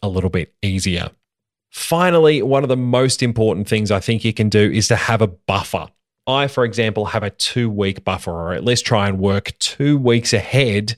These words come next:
from the podcast that I'm actually releasing that week. So if you're listening to this podcast, it's likely I recorded it two weeks ago.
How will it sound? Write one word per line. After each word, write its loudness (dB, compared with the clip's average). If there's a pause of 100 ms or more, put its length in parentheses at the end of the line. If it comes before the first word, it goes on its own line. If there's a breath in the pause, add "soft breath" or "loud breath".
(760 loud breath)
from 0
the 2
podcast 0
that 0
I'm 0
actually -2
releasing -4
that -6
week. -8
So -2
if -4
you're 0
listening 4
to 2
this 0
podcast, -2 (220 loud breath)
it's -4
likely 4
I 6
recorded 2
it -2
two -2
weeks -4
ago. -4